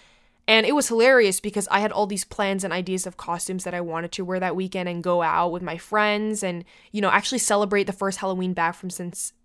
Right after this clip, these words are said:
the pandemic. But obviously all those plans fell through, and I prioritized, like, my mental health and also, like, my physical health because throughout those two weeks of traveling, I wasn't getting any sleep at all. I was literally balancing my internship 'cause I just started with the C F D A again,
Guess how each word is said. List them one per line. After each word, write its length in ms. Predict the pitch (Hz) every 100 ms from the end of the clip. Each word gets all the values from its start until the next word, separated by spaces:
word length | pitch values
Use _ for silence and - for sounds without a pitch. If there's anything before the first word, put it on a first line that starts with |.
| -
the 80 | 190
pandemic. 640 | 180 170 233 277 185 180
But 360 | 175 180 160 - _ _ _ -
obviously 440 | 226 226 226 214
all 160 | 202 208
those 160 | 202
plans 440 | - 208 190 185 -
fell 240 | - 185 190
through, 400 | - 180 180 180
and 240 | 175 170 -
I 140 | 180
prioritized, 800 | - - 185 180 190 214 202 190
like, 280 | 180 170 - _ _ _ -
my 140 | 185
mental 380 | 180 170 196 185
health 300 | 185 185 196
and 140 | 185
also, 220 | 180 180 180
like, 160 | 175
my 80 | 165
physical 360 | 208 226 185 180
health 340 | 180 175 190
because 520 | 185 185 202 175 165 - - _ -
throughout 220 | 226 220
those 180 | 214 -
two 120 | 220
weeks 160 | 202 202
of 60 |
traveling, 340 | - 202 190 190
I 120 | 185
wasn't 320 | 175 185 190
getting 180 | 185 180
any 180 | 175 175
sleep 300 | - 180 170
at 160 | 165 -
all. 300 | - 165 190
I 100 | 208
was 160 | 190 185
literally 320 | 196 196 196
balancing 720 | 165 175 185 185 185 180 180 - _ _ _ _
my 200 | 202 196
internship 560 | 208 196 214 190 208 214
'cause 140 | 208
I 100 | 190
just 180 | 190 190
started 380 | 202 190 190 180
with 140 | 185
the 60 | 180
C 200 | - 185
F 100 | 190
D 140 | 185
A 120 | 180
again, 440 | 180 180 175 220